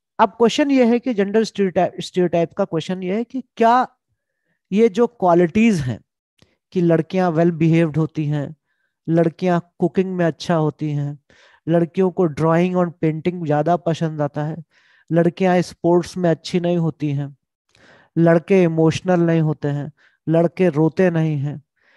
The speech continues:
क्या ये बायोलॉजिकल फैक्ट है या ये एक सोशल कंडीशनिंग है?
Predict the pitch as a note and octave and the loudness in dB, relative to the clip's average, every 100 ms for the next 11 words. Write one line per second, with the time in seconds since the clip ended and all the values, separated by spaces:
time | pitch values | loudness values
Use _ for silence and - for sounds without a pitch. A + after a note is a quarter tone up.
0 | _ _ - A#3+ B3+ C4+ A#3+ D3+ B2 D3+ | _ _ -2 2 4 4 2 0 0 4
1 | E3 F3 F3 D#3+ - B3+ A#3+ A3+ G3+ - | 6 6 4 0 0 0 2 -2 -2 -8
2 | B2+ - _ _ _ _ _ _ _ _ | -12 -12 _ _ _ _ _ _ _ _
3 | _ _ - F3 A3 A#3 C4 C4 - - | _ _ -2 4 6 6 4 2 -4 -2
4 | G3 F#3+ - B3 A3 - _ _ E3+ E3 | 2 4 4 4 2 -2 _ _ -2 0
5 | E3+ - F#3+ D#3+ A2+ | 0 0 -4 -4 -4